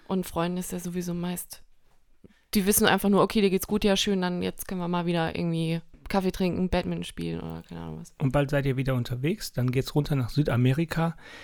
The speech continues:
Speaker 2: Fasst noch mal ganz schnell zusammen, was ist für euch das Wichtigste am Reisen? Warum ist das so toll? Warum macht ihr das mit diesem alten Auto bei all den Widrigkeiten runter durch verschiedene Länder nach Südamerika?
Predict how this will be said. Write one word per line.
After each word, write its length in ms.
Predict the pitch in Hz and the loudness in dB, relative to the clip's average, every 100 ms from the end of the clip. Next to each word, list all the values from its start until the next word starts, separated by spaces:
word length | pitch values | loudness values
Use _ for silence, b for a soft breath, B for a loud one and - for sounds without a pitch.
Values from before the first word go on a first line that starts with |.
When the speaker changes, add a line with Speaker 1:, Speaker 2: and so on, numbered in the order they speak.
| B B B B B _ _ _ _ _ | B B B B B _ _ _ _ _
Speaker 2:
Fasst 280 | - 170 - | 4 6 6
noch 120 | 165 | 4
mal 140 | 156 | 4
ganz 200 | 143 147 | 6 4
schnell 240 | 147 147 143 | 4 6 6
zusammen, 580 | - 131 127 135 135 123 | 6 4 6 6 6 4
was 220 | 135 - | 2 2
ist 180 | 127 - | -2 2
für 220 | 127 123 | 2 4
euch 320 | 117 120 - | 6 4 4
das 340 | 110 107 - | 2 2 2
Wichtigste 600 | 117 117 - 110 - - - | 0 0 0 0 0 -6 -2
am 180 | 104 | 0
Reisen? 680 | 98 98 98 117 101 101 98 | 2 4 6 8 6 4 4
Warum 300 | 104 104 110 | 2 2 2
ist 180 | 117 - | 0 0
das 120 | 101 | 0
so 120 | - | 2
toll? 360 | 101 - 107 98 | 2 6 6 6
Warum 280 | 95 98 101 | 4 4 4
macht 280 | 107 - | 4 2
ihr 80 | - | 2
das 220 | 110 101 | 2 2
mit 180 | 117 107 | 0 2
diesem 260 | 117 110 - - | 2 2 -2 0
alten 360 | 123 139 - | 2 2 2
Auto 400 | 123 120 117 131 | 0 2 2 2
bei 160 | 117 113 | 2 2
all 160 | 113 113 | 2 4
den 180 | 113 | 6
Widrigkeiten 680 | 113 113 117 110 123 110 117 | 4 4 2 0 0 0 2
runter 560 | 107 117 117 127 117 117 B B B B B B _ | 4 4 6 6 4 2 B B B B B B _
durch 260 | - 127 117 | 4 4 4
verschiedene 540 | - 123 - 117 117 | 2 -2 0 0 2
Länder 540 | 117 113 113 117 113 113 | 2 4 4 4 2 2
nach 240 | 113 113 | 0 -2
Südamerika? 1000 | - 117 - 107 101 104 98 - 101 92 | 0 0 2 2 4 2 0 0 -2 -2